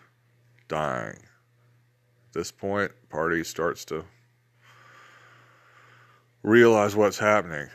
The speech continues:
And so it was a kind of a choice there. They won the initiative again. The-, Theory and the thief had to make a decision,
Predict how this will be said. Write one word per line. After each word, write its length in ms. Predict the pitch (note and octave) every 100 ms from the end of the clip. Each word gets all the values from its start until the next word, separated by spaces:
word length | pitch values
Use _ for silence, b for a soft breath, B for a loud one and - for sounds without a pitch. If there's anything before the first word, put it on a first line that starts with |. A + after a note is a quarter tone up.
| -
And 200 | D#2 F2
so 480 | - F#2+ F#2 F#2 - B -
it 100 | E2
was 200 | F#2 E2+
a 180 | E2+ D#2 B B B B
kind 120 | F2
of 80 | D#2+
a 60 |
choice 460 | D#2 - A2 A#2+ -
there. 420 | - F2+ F2 F2+ b b b
They 100 | -
won 200 | D2 F#2
the 80 | G2
initiative 400 | G#2 G#2+ - F#2
again. 500 | F#2+ A2+ A#2 G#2+ F2 -
The-, 180 | E2 F2+ -
Theory 440 | - F#2+ G#2 A2+
and 100 | G#2+
the 60 | G2+
thief 360 | - A#2+ G#2
had 140 | D#2 D#2+
to 80 |
make 220 | F2 F#2+ F#2
a 40 |
decision, 600 | F#2 - A2+ A2 F#2 E2